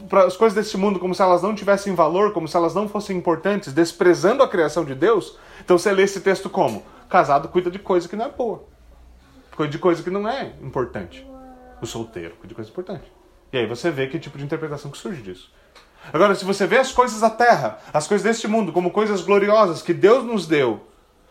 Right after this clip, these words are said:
para que nós possamos adorar a Deus por meio do desfrute delas. Então agora você vê que Paulo está falando o seguinte: você casado está dividido por quê? Porque você não faz as coisas só pro Senhor, você tem que agradar outra pessoa, é parte do seu dever.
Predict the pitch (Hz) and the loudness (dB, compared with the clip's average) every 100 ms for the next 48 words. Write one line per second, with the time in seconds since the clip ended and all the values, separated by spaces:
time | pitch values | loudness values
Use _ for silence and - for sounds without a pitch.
0 | - 180 180 202 202 202 233 233 208 202 | -2 0 2 0 0 -2 0 0 2 4
1 | 196 185 208 262 190 208 233 - 233 202 | 6 6 6 4 4 4 4 0 -2 0
2 | 226 208 208 208 - 220 285 254 170 131 | -2 0 0 0 -2 -2 -2 0 4 4
3 | 101 104 - - _ _ - 165 214 226 | 2 -6 -16 -20 _ _ -6 0 4 4
4 | 190 240 226 226 214 220 226 214 220 214 | 4 2 0 -2 -4 0 0 0 -2 -2
5 | 214 202 220 185 247 - - - - - | -2 -4 -6 -4 -4 -6 -12 -16 -14 -14
6 | - 143 180 247 269 233 165 175 233 208 | -4 -2 0 0 2 2 2 2 0 0
7 | 139 110 - 381 - 165 - 214 196 185 | -4 -6 -8 -14 -8 -4 0 0 0 -4
8 | 156 220 208 233 - 135 117 165 202 208 | -4 -6 -6 -4 -2 -2 -4 -6 -4 -2
9 | 226 208 240 294 233 240 - - 208 202 | -2 0 0 0 -2 -4 0 4 4 2
10 | 190 190 139 147 185 185 185 180 185 202 | -4 -2 -2 -2 -2 0 0 0 2 4
11 | 190 190 190 185 - 240 175 175 175 180 | 4 2 -4 -4 0 2 2 2 0 -2
12 | 165 - 180 175 156 233 151 98 | -8 -4 -2 -2 0 0 0 -6